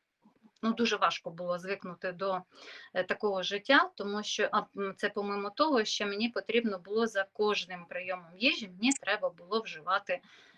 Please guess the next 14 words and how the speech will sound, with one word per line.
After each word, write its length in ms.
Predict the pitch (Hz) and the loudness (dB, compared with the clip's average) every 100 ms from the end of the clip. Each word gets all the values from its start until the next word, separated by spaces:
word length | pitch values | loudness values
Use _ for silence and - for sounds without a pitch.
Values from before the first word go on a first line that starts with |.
| - | -2
е, 80 | 175 | 0
таблетки, 580 | 202 190 208 185 - | 0 4 4 4 -2
тому 340 | - 175 185 233 | -18 -14 -2 0
що 200 | - 226 | 0 -2
без 160 | - | -2
таблеток, 520 | - 180 220 294 262 240 | -4 2 2 4 2 -2
як 100 | 233 | 2
мені 200 | 226 226 | 2 2
лікар 300 | 220 220 214 | 0 0 -6
сказав, 460 | - 196 196 208 | -6 -6 0 2
ти 180 | - - | 2 2
вже, 320 | 226 - 196 190 - - _ | 0 0 0 0 -6 -18 _
е, 220 | 185 185 180 - | -4 -2 -2 -2
ну, 180 | 226 202 | -2 -4